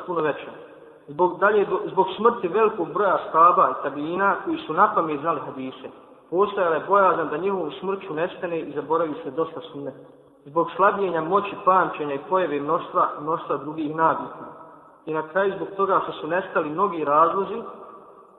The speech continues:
zbog kojih se preziralo zapisivanje sunneta. Za vrijeme ove generacije, za vrijeme generacije tabiina, su nastale mnoge sahife, listovi, a najpoznatije su sahifa od Sejda ibn Džubeira,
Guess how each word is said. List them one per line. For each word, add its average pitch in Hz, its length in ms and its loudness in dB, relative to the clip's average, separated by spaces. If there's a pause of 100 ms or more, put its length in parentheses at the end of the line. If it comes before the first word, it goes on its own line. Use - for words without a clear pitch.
(160)
zbog 160 260 -4
kojih 156 240 -2
se 156 180 -4
preziralo 185 500 2
zapisivanje 160 580 -2 (100)
sunneta. 139 260 -8 (720)
Za 156 80 0
vrijeme 202 340 0
ove 208 240 6
generacije, 151 640 0
za 139 80 -6
vrijeme 160 280 -6
generacije 151 560 -2
tabiina, 156 640 -4 (600)
su 156 80 -6
nastale 175 640 0
mnoge 170 300 -2 (100)
sahife, 156 500 -6
listovi, 151 560 -8 (800)
a 139 300 2 (140)
najpoznatije 180 920 -2
su 196 240 -8 (220)
sahifa 180 460 -4
od 151 200 0
Sejda 170 260 -4
ibn 156 240 -6
Džubeira, 143 540 -4